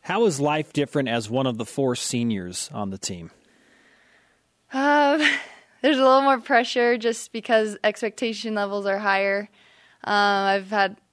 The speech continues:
Speaker 2: numerous talks with Juddy, and it's, you know, my role's changed from, in the past, I was playing with Lexi, and it was, if I got my shot, if I got my points,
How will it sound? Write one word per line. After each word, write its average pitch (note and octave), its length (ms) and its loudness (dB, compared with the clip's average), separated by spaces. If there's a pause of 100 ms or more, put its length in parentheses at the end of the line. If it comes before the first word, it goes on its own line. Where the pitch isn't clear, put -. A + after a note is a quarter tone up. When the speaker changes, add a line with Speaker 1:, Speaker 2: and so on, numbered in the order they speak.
(200)
Speaker 2:
numerous G#3+ 420 -2
talks G3 340 -2
with G3 140 -8
Juddy, G3+ 520 -2
and F3+ 360 -6 (1000)
it's, G3+ 500 -4 (100)
you G#3+ 120 -6
know, G3 160 2
my G3+ 240 2
role's G3+ 460 2
changed G3+ 500 -6
from, F#3+ 500 -2 (1040)
in A3 140 -4
the G#3 80 0
past, G3+ 360 0
I G3 80 0
was G3 120 -2
playing G3+ 220 -4
with G3 160 -6
Lexi, F#3+ 380 -2
and F#3 100 -6
it F3+ 120 -8
was, F#3+ 220 -2
if G#3 140 -8
I A#3+ 60 -2
got A#3 160 0
my G#3+ 120 -6
shot, G3+ 500 -2
if - 100 -20
I G#3 60 -6
got G3+ 160 2
my G3 120 -2
points, G3 640 -8